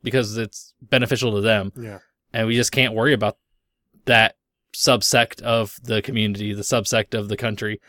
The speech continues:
Speaker 1: Um, we just can't. Like, it can't dictate how we're going to try to be an example and try to be the people that are doing things the right way.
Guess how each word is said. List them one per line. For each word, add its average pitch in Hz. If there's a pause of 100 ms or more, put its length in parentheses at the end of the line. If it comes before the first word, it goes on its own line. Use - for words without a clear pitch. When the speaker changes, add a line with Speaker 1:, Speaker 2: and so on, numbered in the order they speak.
(300)
Speaker 1:
Um, 104 (100)
we 120
just 107
can't. 113
Like, 107
it 117
can't 127 (100)
dictate 120
how 113
we're 107
going 104
to 107 (720)
try 160
to 131
be 117
an 113
example 107
and 104
try 135
to 113
be 110
the 107
people 113
that 107
are 101
doing 104
things 104
the 104
right 104
way. 104